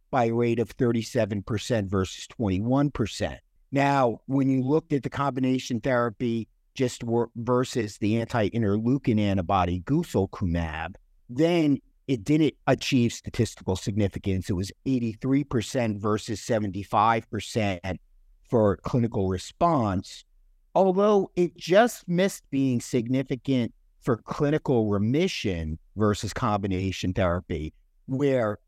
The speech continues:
combination therapy still produced clinical remission in thirty-seven percent of patients on combo,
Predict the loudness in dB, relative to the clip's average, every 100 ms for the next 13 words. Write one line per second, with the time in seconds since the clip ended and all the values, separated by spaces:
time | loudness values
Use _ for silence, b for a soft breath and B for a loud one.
0 | _ -4 -2 0 -2 0 0 0 -4 -2
1 | -2 -2 -4 -4 -6 -6 -12 _ _ _
2 | _ -16 2 4 4 0 -2 2 2 2
3 | -2 -10 -14 -6 -4 0 0 2 2 2
4 | 0 -2 -2 0 0 2 0 0 0 0
5 | 0 0 -2 -2 0 0 0 -2 -2 0
6 | 0 -4 -2 -2 -2 -4 -4 -4 -2 -2
7 | 0 -2 -4